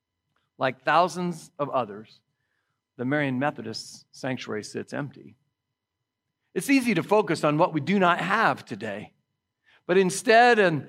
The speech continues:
this day of days, let us focus on what we do have. It is easier to accept churches being empty than a tomb being full. Drink that in.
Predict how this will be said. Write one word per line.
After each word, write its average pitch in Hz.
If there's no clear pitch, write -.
this 196
day 214
of 175
days, 202
let 220
us -
focus 220
on 190
what 214
we 202
do 226
have. 107
It 254
is 196
easier 254
to 240
accept -
churches 240
being 202
empty 107
than 143
a 139
tomb 123
being 127
full. 107
Drink 190
that 151
in. 98